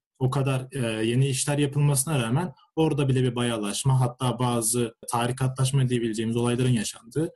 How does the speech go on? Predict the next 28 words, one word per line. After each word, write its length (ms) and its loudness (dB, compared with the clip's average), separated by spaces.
Onun 200 4
haricinde 400 2
de 100 2
yeninin 680 2
aslında 460 0
sadece 600 0
bence 360 2
romantize 500 2
edildiği, 440 0
o 120 2
kadar 380 0
da, 220 0
e, 60 -2
yeniye 540 0
aç 240 -2
olan 300 2
ya 80 -8
da 160 0
bizim 260 0
iştahımızı 580 0
doyurmayan 380 4
şiirlerin 380 0
yazıldığı 340 0
bir 60 2
dönemdeyiz 440 2
gibime 240 -2
geliyor 300 -4
benim. 220 -6